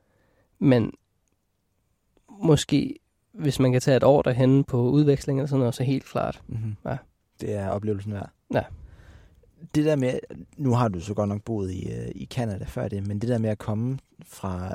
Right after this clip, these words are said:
Speaker 2: en, en by som Nuuk, som er lidt søvndøsig, kan man vist godt kalde
Speaker 1: Ja.
Speaker 2: den det,
Speaker 1: <laughs>
Speaker 2: øh, og så komme til en, en stat, som var vi, hvad var det, vi blev enige om? Der var fire millioner indbyggere i Oklahoma City, staten, eller i Oklahoma,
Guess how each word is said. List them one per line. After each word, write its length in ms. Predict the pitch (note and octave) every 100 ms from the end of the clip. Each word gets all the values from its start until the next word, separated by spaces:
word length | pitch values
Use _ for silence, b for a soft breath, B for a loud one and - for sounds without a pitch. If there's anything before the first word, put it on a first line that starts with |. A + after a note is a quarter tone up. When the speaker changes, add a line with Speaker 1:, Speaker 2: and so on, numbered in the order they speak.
| - -
Speaker 2:
en, 180 | - -
en 160 | -
by 180 | G2+ C3+
som 160 | C3 G#2
Nuuk, 280 | A2 B2 -
som 160 | G#2
er 100 | F#2+
lidt 200 | G2 A#2
søvndøsig, 640 | - A2 A2+ A#2 A2 A2
kan 120 | - G#2
man 180 | F#2+
vist 120 | F#2 -
godt 160 | G#2+ A2+ _ b b b b _ -
kalde 200 | A#2+ C3+
Speaker 1:
Ja. 60 |
Speaker 2:
den 120 | C3+ C3
det, 260 | C#3+ D3+ B B B
Speaker 1:
<laughs> 380 | B B _ B2+
Speaker 2:
øh, 140 | A#2+ A2
og 80 | G#2
så 100 | A#2
komme 240 | B2 B2
til 180 | A#2+ G#2
en, 140 | G2
en 160 | - G2+
stat, 380 | - C3 A#2 F#2
som 340 | - - -
var 80 | G2
vi, 120 | F#2+
hvad 160 | G2 F#2
var 140 | F2+
det, 100 | F#2
vi 80 | G2
blev 140 | F#2 F#2+
enige 140 | G2
om? 60 | F2+
Der 80 | F#2
var 40 |
fire 200 | - B2
millioner 300 | B2 A#2 G#2
indbyggere 380 | G#2 A2 G#2+ G2
i 100 | G2
Oklahoma 440 | A#2+ G#2 G2 G2+ G#2+
City, 240 | - G#2+
staten, 380 | G#2 - G2 -
eller 120 | - -
i 80 | F#2
Oklahoma, 360 | - G#2 G#2